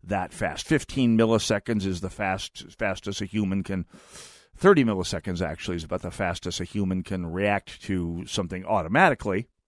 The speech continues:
like by reflex. And, you know, that's roughly three or four times longer than they would have had at that depth, uh, much less actually perceiving and being able to react to something. It's just, it's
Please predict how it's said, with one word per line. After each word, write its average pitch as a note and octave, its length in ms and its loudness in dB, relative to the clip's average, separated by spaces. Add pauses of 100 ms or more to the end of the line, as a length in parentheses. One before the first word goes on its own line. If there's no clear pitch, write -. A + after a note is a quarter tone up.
(360)
like F2+ 200 -8
by F#2+ 100 -6
reflex. F#2 760 -2 (920)
And, G2 500 0 (1080)
you - 100 -8
know, - 60 -6
that's G#2 220 -4
roughly G#2 320 -2
three A2+ 280 -2
or F#2+ 60 2
four G2 200 -2
times G2 360 -2
longer G2+ 360 0
than F#2 220 -6
they F2 140 -6
would E2+ 200 -12
have D#2+ 140 -10
had E2+ 600 -8
at F2 120 -16
that D#2 200 -12
depth, - 320 -14 (480)
uh, G#2+ 160 -10
much D3+ 360 2
less B2 200 0
actually G#2+ 300 -2
perceiving G2+ 600 -2
and F#2 100 -4
being F#2+ 180 -4
able E2+ 160 -6
to E2 60 -6
react F2+ 360 -4
to - 60 -18
something. - 500 -14
It's - 200 -12
just, - 200 -16
it's - 600 -12